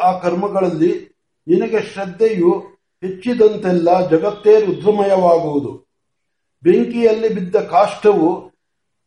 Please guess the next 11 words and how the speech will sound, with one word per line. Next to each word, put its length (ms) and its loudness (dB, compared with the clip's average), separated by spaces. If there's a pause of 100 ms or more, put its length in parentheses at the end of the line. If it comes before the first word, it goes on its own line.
ತಾನು 300 0
ಬೆಂಕಿಯಾಗುವಂತೆ 1300 2 (220)
ನೀನು 320 0
ಒಂದು 400 0
ದಿನ 160 2
ರುದ್ರನಾಗುವೆ. 1200 -2 (560)
ಆಗ 240 2 (440)
ಆತನ 380 2
ಅಸ್ತ್ರಗಳು 800 2
ನಿನ್ನವು 460 -2
ಆಗುವವು. 760 0